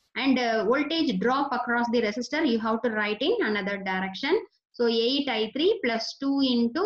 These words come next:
I three plus I two. Okay, since the I two and I three is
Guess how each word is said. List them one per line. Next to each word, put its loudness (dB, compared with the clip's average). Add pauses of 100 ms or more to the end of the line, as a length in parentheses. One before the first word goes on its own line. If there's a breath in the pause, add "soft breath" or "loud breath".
(100)
I -2
three -2
plus -2 (100)
I -2
two. -10
Okay, 0
since 4 (100)
the -2
I -2
two 2
and 2
I -2
three -2 (360)
is -2